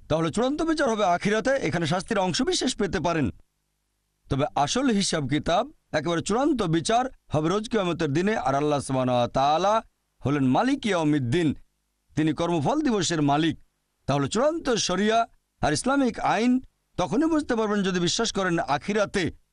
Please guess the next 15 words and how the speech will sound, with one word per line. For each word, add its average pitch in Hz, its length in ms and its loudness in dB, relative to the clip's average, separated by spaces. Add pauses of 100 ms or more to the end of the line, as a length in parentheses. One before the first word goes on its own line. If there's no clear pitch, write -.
(280)
যদি 220 200 0
আখিরাতে 269 400 0
বিশ্বাস 220 300 -2
না 185 240 0
করেন, 262 320 0 (840)
তাহলে 170 300 0
চুরি 285 300 2
করাকে 294 420 0
খারাপ 190 300 0
বলবেন 208 380 0
না, 247 260 2 (720)
ধর্ষণকে 247 480 0
খারাপ 262 260 0
বলবেন 202 380 0
না, 240 280 0